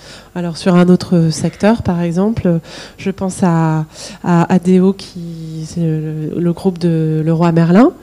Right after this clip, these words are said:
qui s'est ainsi associé avec, euh, TechProd, je crois, c'est, que c'est son nom, euh, pour, euh, créer des ateliers impression trois D dans, euh,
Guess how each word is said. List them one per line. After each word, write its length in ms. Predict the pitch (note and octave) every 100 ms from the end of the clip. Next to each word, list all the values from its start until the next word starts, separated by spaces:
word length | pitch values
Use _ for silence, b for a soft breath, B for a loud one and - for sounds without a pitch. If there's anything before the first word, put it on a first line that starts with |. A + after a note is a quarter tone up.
| B B B B -
qui 160 | -
s'est 220 | F#3+ G3+
ainsi 320 | F#3 E3+ - G3
associé 540 | E3+ F3+ - - F#3
avec, 400 | E3+ D#3+ D#3+ -
euh, 300 | E3+ D#3 D#3 D3 D3 C#3+ C#3+ C#3 - - _ _ _ - - - -
TechProd, 560 | G3 F3+ - - A3+ D4+
je 120 | -
crois, 360 | E3 - A3+ B3+
c'est, 280 | - F#3+ E3+
que 120 | F3+
c'est 160 | - F3
son 180 | -
nom, 300 | F3 F#3+ C4+ - B B B B -
euh, 220 | F3+ E3
pour, 420 | - G#3 A3+ A3+
euh, 140 | F#3+
créer 340 | F3 - G3+ G#3
des 220 | G#3 F#3
ateliers 520 | F3+ G3 F#3 F#3+ G#3
impression 440 | G3+ - F3+ - F3+
trois 240 | - F#3
D 320 | E3+ G#3 A#3+
dans, 520 | G3+ E3 G3+ G#3+ G#3+
euh, 360 | F#3+ F3+ E3+ E3+